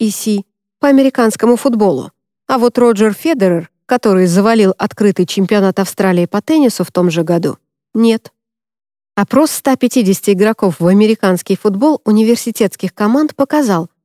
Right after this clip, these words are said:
что хотя они считали вполне нормальным всплакнуть после важной победы или разгромного поражения, сами по себе слезы неприемлемы. Второкурсник университета из Чикаго сказал мне, что не смог заплакать, когда его родители развелись.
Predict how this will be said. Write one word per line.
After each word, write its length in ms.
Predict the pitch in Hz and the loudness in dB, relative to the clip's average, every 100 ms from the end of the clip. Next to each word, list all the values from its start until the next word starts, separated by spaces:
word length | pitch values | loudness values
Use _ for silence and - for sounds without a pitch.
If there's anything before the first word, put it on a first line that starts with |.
| _ _ - | _ _ -16
что 240 | - 339 | -6 -4
хотя 400 | - 247 - 269 | -2 -2 0 2
они 240 | 226 233 | 2 2
считали 500 | 214 - 208 233 208 | 0 -4 -2 -2 -2
вполне 400 | 180 - 202 202 | -2 -2 2 2
нормальным 600 | 196 202 208 202 180 170 175 | 2 2 2 2 2 0 -2
всплакнуть 680 | - 214 220 - 180 - | -4 -4 -2 0 -2 -2
после 320 | 185 190 190 | -6 -4 -2
важной 340 | 180 180 165 170 | 0 0 0 -2
победы 540 | 175 160 220 202 175 _ _ - | -2 0 0 2 -2 _ _ -4
или 160 | 269 226 | 2 2
разгромного 720 | 202 202 185 220 208 190 190 | 2 0 2 2 4 2 0
поражения, 680 | 202 214 226 311 247 175 165 _ _ _ - | 0 0 2 2 2 0 -4 _ _ _ -10
сами 340 | - 185 226 | -2 2 2
по 140 | - | 0
себе 280 | 269 269 233 | -2 0 0
слезы 520 | - 202 185 160 165 - - | 0 0 0 0 -6 -8 -2
неприемлемы. 840 | 185 202 214 196 170 160 - - - _ _ _ _ _ _ _ _ _ | 0 2 2 2 2 0 -4 -8 -14 _ _ _ _ _ _ _ _ _
Второкурсник 800 | - 220 226 - 226 - 214 | -4 -2 -2 -2 -2 0 2
университета 720 | 226 220 220 214 247 226 214 208 | 4 4 2 0 0 0 0 0
из 140 | 208 | -2
Чикаго 440 | - - 285 214 | -4 -2 -2 0
сказал 460 | 190 - 208 247 247 | -2 0 0 2 4
мне, 180 | 202 190 | 2 0
что 200 | - 208 | 0 2
не 120 | 214 | 2
смог 320 | - 233 214 | 2 0 0
заплакать, 560 | 196 202 240 254 214 - | -2 0 0 0 -2 -2
когда 320 | 196 180 185 | -2 2 2
его 160 | 180 185 | 2 2
родители 480 | 196 214 226 196 | 2 0 0 0
развелись. 640 | 190 196 190 208 180 - | 2 0 0 0 0 -4